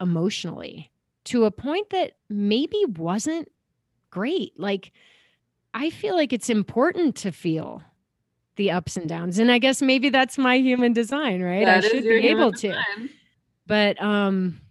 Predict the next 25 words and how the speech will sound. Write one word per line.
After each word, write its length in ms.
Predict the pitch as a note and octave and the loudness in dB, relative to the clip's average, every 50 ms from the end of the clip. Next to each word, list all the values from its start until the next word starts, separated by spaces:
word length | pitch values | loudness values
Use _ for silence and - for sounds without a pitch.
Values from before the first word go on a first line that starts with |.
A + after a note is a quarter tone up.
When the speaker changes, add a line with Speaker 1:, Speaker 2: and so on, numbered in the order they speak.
| _ _ | _ _
Speaker 1:
yeah, 460 | - G#3 G#3+ G#3 G3+ G3 F#3 F3+ F3+ - | -4 -2 0 2 2 2 2 0 -2 -4
I 160 | - F#3 - | -2 -2 -2
felt 400 | F#3+ - - A3+ A3+ A#3 A3+ D#3+ A2 | -2 -4 -2 -2 0 0 -2 -4 -6
a 100 | - G#3 | -4 -4
difference 500 | G#3+ F3 G3 G#3 - - A#3+ A#3+ A3 - | -2 0 -2 -2 -2 -4 -6 -6 -6 -4
even 240 | B3 B3 A3 A#3+ A#3+ | -6 -4 -4 -2 -2
just 200 | A3+ A#3 A#3 - | -2 -4 -4 -4
getting 200 | - A#3+ A#3 B3 | -4 -4 -2 -2
off 140 | B3 A#3+ G3 | -2 -2 -4
of 80 | B3+ A#3 | -4 -6
that 300 | A#3+ A#3+ C#4 E4 - - | -6 -6 -8 -12 -12 -10
substance. 760 | - - F3 D#3+ E3 - - - - - - - - - - - | -8 -8 -8 -8 -10 -12 -14 -14 -14 -16 -16 -18 -20 -16 -10 -6
Isn't 160 | G#3+ A3+ D#4 | -2 -2 0
that 160 | E4 D4 D4 | 0 -2 -2
interesting? 560 | E4+ F4 E4 - F4+ D#4+ - - F#4 F#4+ F#4 F4+ | -4 -4 -4 -6 -10 -12 -10 -12 -12 -10 -8 -4
Speaker 2:
That 300 | G3+ G3 G#3 A3+ C4 D4+ | 0 2 4 4 4 4
is 200 | E4 D4+ - - | 4 2 0 -4
so 540 | - - - - - G#3 A3+ C#4 E4 E4 A#3 G#3+ | -10 -10 -10 -6 -2 0 2 2 4 4 4 4
interesting. 680 | G#3 G#3 F#3+ F3+ G#3 G3+ F#3 - - - F#3+ F3 E3+ | 2 2 0 -2 -6 -8 -8 -8 -4 -4 -2 -2 -2
So 160 | E3 - A3 | -2 -4 -4
the 160 | G3+ G3 G#3 G3+ | 0 2 2 2
ways 540 | G3 F3+ F3+ F#3 F#3+ G3+ A3+ B3+ C4+ - | 2 2 2 2 4 4 2 2 0 -2
we 160 | A#3+ G3+ G#3 G3 | 0 0 0 0
can 260 | G#3 G#3 G3 F#3 F3+ | 0 -4 -2 -2 -2
be 540 | E3+ F3+ F3+ F3+ F3+ F3+ F3 F3 F3 - | 0 0 0 0 0 0 0 -2 -6 -10